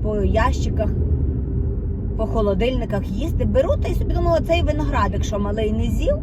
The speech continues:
я з'їм цей виноградик, та й досить буде мені щось кинути. Та й сижу, чекаю далі. Приходять вони по другій годині, друга година. Тим часом сніг валить.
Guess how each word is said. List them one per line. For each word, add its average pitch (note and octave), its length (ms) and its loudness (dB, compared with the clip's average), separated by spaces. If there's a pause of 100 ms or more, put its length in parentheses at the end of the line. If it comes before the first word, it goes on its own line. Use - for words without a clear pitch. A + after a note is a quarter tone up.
(200)
я - 200 0
з'їм C#4+ 320 -2
цей B3+ 160 2
виноградик, G#3 580 4
та - 100 -2
й - 60 -2
досить G3+ 420 -2
буде F3+ 260 -2
мені E3+ 300 -2 (140)
щось G3+ 240 -2
кинути. - 480 -2 (4000)
Та C4+ 60 2
й F4+ 120 2
сижу, C#4+ 320 0
чекаю E4 360 2
далі. - 400 2
Приходять D4 600 0
вони C4 240 0 (200)
по D#4+ 140 2
другій - 400 0
годині, - 460 2 (200)
друга A#3+ 220 0
година. - 380 0 (260)
Тим - 240 2
часом A#3 480 0
сніг B3 580 0
валить. A3+ 600 0